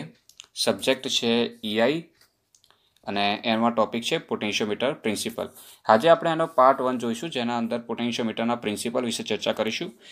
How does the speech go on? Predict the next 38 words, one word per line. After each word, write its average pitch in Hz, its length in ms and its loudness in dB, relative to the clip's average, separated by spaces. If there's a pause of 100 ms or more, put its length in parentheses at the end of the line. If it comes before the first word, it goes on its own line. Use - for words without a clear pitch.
(200)
કાલે 120 220 8
આપણે 123 200 4
એનો 123 140 -2
પાર્ટ 117 340 0
ટુ 120 100 -4
લાવીશું, 117 320 -2
જેના 113 260 -2
અંદર 110 200 -2
આપણે 110 200 -2
ક્રોમ્પટન 107 420 -2
પોટેન્શિયોમીટર 107 680 -4
વિશે 101 240 -4
વાત 95 260 -2
કરીશું. 90 360 -6 (480)
તો 107 80 -8
ચલો 107 220 2
આપણે 98 200 2
શરૂ 95 240 -4
કરીએ. 98 260 -6 (680)
તો 110 400 -8 (320)
principle 127 480 -2
of 131 140 2 (220)
potentiometer, 98 760 -4 (420)
ये 143 140 -4
उसकी 151 240 -2
फिगर 113 400 4
है. 104 300 -4 (840)
Principle 120 440 -2
of 127 80 0 (120)
potentiometer 110 680 -2
की 101 120 -10
ये 131 280 -4
फिगर 98 360 -2
है, 107 200 -2 (360)
जो 101 120 -4
कि 110 320 -4 (360)
principle 165 400 -2
of 185 60 -6